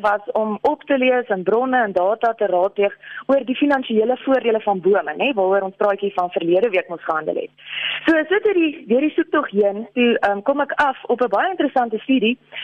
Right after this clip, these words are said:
wat toe nou handel oor geld wat aan bome groei, soos ons nou laas week van vertel het. Maar hierdie keer, Derek, was dit toe nou regte, egte papiergeld, soos my dogtertjie sal sê, wat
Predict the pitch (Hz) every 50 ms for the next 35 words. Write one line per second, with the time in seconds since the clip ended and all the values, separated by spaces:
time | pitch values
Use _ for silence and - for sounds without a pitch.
0 | - - - - 190 226 240 240 - 302 302 311 302 247 196 190 226 262 294 294
1 | 392 - 240 226 226 - - 370 392 311 220 214 233 - 185 196 190 196 - -
2 | - - 254 262 254 208 254 302 370 392 403 349 - - 185 170 - - - -
3 | 185 185 185 180 190 185 180 196 226 311 311 - 262 - - 208 180 170 - -
4 | 165 143 151 - - _ - - - - - - 233 214 247 247 277 339 381 381
5 | 370 285 269 262 - 202 196 196 - - 202 202 202 202 208 214 - 214 208 196
6 | 190 180 175 180 180 208 - - - - 320 320 - - 247 254 - - - 302
7 | 311 247 233 233 - 214 214 208 202 - 202 208 277 - - 214 - - 196 185
8 | 180 180 - 202 196 196 202 202 190 185 - 220 294 - - - - - - -
9 | - - 190 190 220 220 226 226 -